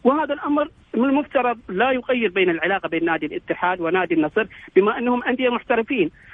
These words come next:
هذه مجال آخر، شكوى أخرى على صعيد آخر.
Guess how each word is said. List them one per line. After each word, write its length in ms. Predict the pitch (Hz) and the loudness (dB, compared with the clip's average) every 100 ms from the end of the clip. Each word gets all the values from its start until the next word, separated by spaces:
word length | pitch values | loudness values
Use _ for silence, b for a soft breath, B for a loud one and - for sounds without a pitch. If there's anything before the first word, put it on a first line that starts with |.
| B | B
هذه 460 | - 277 262 269 - _ _ _ - | -2 0 -2 -4 -6 _ _ _ -4
مجال 460 | - 170 165 214 208 | 2 2 2 -2 0
آخر، 420 | 196 220 - 151 - - | -2 -2 -4 -12 -8 -4
شكوى 280 | 196 185 190 | -2 -2 -2
أخرى 360 | 202 220 147 139 - | 0 0 -2 -2 -4
على 140 | 170 175 | -4 -2
صعيد 340 | 175 214 - - | 0 0 -2 -2
آخر. 360 | 226 208 165 | 0 0 -6